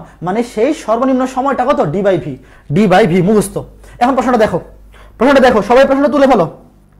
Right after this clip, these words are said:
প্রশ্নটা সবাই তুলে ফেলো। দেখো কি বলছে, তিন meter per second বেগে প্রবাহিত, মানে একটা নদী, নদী তিন meter per second বেগে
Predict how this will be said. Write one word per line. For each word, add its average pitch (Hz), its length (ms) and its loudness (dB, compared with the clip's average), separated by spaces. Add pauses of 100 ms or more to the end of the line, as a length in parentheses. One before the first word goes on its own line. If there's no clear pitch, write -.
(540)
প্রশ্নটা 214 300 2 (500)
সবাই 226 300 4 (140)
তুলে 285 200 4
ফেলো। 233 180 4
দেখো 196 200 2
কি 302 140 2
বলছে, 190 220 0 (1800)
তিন 302 160 2 (120)
meter 320 320 4
per 311 120 2 (120)
second 294 260 2
বেগে 269 240 2
প্রবাহিত, 254 400 4 (880)
মানে 202 160 -2
একটা 262 220 0
নদী, 285 240 4 (640)
নদী 269 240 4 (140)
তিন 302 140 -2 (100)
meter 302 300 2
per 302 180 2
second 285 260 2
বেগে 269 160 4